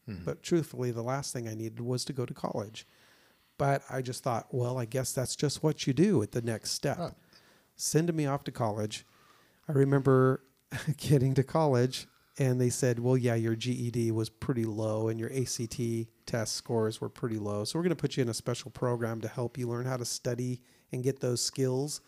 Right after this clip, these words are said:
Speaker 2: But we see you wanna be a Bible major, so if you're gonna graduate in four years," <laughs> that's so funny now that they say that, um, "you're gonna need to take Greek one oh one,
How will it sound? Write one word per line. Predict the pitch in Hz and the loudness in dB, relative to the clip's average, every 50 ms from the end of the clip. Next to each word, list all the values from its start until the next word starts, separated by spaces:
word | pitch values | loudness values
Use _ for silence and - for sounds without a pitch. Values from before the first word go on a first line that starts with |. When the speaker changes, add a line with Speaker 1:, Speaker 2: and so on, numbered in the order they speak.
| _ - - - - - - - - - - - - _ - | _ -20 -20 -20 -20 -20 -20 -20 -20 -20 -20 -20 -20 _ 2
Speaker 2:
But | - 156 156 | 4 6 8
we | 165 165 | 8 6
see | 151 - - 202 | 6 6 4 6
you | 202 202 196 | 6 6 6
wanna | 196 190 180 | 6 6 6
be | 156 185 180 | 6 4 4
a | 160 | 4
Bible | 143 147 160 190 190 180 131 | 2 0 -2 0 0 0 0
major, | 120 117 113 113 110 123 110 110 110 | 0 0 0 -2 -2 -2 -2 -2 -2
so | 110 - - - 139 127 123 120 120 120 120 131 | -4 -6 -4 -2 0 0 0 0 0 0 -2 -2
if | 139 123 - - | -4 -6 -4 -4
you're | 147 143 | -4 -2
gonna | - 202 196 208 | -2 -2 -2 -2
graduate | - 175 165 160 151 - 143 131 123 117 | -2 -2 -2 -2 0 0 0 0 2 0
in | 120 113 | -2 -4
four | 113 - - 120 113 | -4 -2 -2 0 0
years," | 110 107 107 107 107 117 - - - _ - - - - - - - | 0 -2 -2 -2 -2 -4 -4 -6 -10 _ -18 -18 -18 -18 -18 -14 -8
<laughs> | - - - - - - - - - - 160 - - - - - - - - - - - 151 - - - - - - - - - | -8 -8 -8 -8 -12 -12 -12 -12 -12 -14 -14 -14 -14 -16 -16 -16 -18 -18 -20 -14 -10 -10 -12 -12 -12 -20 -16 -14 -14 -14 -14 -10
that's | - - - | -8 -6 -4
so | - - 151 151 | 0 2 2 2
funny | 143 - - 175 185 165 131 | 2 2 2 2 4 4 2
now | 117 117 107 | 0 -2 -4
that | 107 117 113 - | -4 -6 -6 -6
they | 123 117 | -6 -6
say | - - 170 156 | -4 -4 -4 -4
that, | 127 110 110 - - _ - - - - - - - - - - - - | -4 -6 -8 -10 -16 _ -20 -20 -20 -20 -20 -20 -20 -20 -20 -12 -4 0
um, | 156 147 143 139 143 135 | 4 4 4 4 4 2
"you're | 135 135 | 2 4
gonna | 147 165 156 151 | 4 4 4 6
need | 147 139 127 | 4 4 4
to | 131 | 2
take | 120 - 131 123 - - | 0 0 -2 -4 -4 -6
Greek | - - 135 127 120 117 - - - - _ _ _ _ _ - | -4 0 2 2 2 0 -2 -10 -20 -20 _ _ _ _ _ -2
one | 151 131 127 120 | 0 2 2 4
oh | 117 113 | 2 2
one, | 113 120 117 113 107 107 104 113 | 2 0 -2 -2 -4 -6 -10 -12